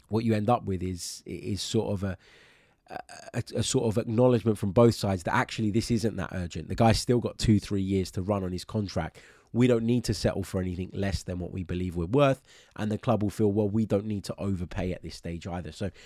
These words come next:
negotiations without any real urgency can often go that way. Um, but I'm confident that Arsenal are in a much better place in terms of being able to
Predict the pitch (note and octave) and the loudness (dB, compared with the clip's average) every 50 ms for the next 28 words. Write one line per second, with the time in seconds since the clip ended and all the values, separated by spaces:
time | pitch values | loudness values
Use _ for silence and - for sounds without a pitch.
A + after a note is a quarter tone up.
0 | - - - - _ _ - A#2 B2+ A#2+ - D3+ D#3 C3+ - - C#3 C3 B2 - | -20 -20 -20 -20 _ _ 4 6 6 8 10 10 8 8 6 4 4 4 4 2
1 | - A2+ G2 G#2+ A#2 A#2 A#2 A2+ - A#2+ A2+ A2+ A2 G#2 G#2+ A2 G#2 - - A#2+ | -2 0 2 2 4 6 4 4 4 4 2 4 4 4 4 4 4 2 2 2
2 | A#2 A#2 G#2+ F#2 G2+ G2+ - - F#2 F2 - - G2+ G#2+ G#2 - - G#2+ G2 F2+ | 2 4 2 2 -2 -4 -4 -6 -6 -6 -4 -2 -2 -2 -2 -2 -2 -4 -2 2
3 | G#2 G2+ G2+ F#2+ F#2 F2+ - G#2+ G#2 G2 E2+ D#2 - _ _ - - - - _ | 2 2 4 4 2 0 0 0 -2 -2 -2 -4 -6 _ _ -20 -20 -20 -20 _
4 | _ - - G2+ G#2 G#2+ G#2+ G#2+ G#2+ - B2 A2 A#2 A#2+ G#2+ - - C#3 B2+ - | _ -6 -4 -2 0 0 0 0 0 2 2 2 2 2 2 4 4 4 6 4
5 | - G#2+ G#2 F#2+ F#2 - - E2+ G#2 G#2 G2 - - A2 G2+ F#2+ F#2+ G2 G2+ G2+ | 0 0 0 -2 -2 -4 -4 -2 -2 -2 -2 -2 -2 0 0 2 2 2 2 2
6 | G2 G#2 A#2+ B2+ A#2+ - - G#2+ - - - - A2 G#2 F#2+ - - G2 F2+ - | 2 4 2 2 2 0 -2 -2 -2 -2 -2 0 0 0 0 0 -4 -6 -4 -2
7 | G2+ F2+ F2+ F#2+ F2+ - G2 G2 G2+ G2+ G2+ F#2 G2 G2 F#2 - - A2+ F2+ | -4 -2 -2 -4 -2 -2 0 0 2 0 0 0 -2 -4 0 0 0 2 2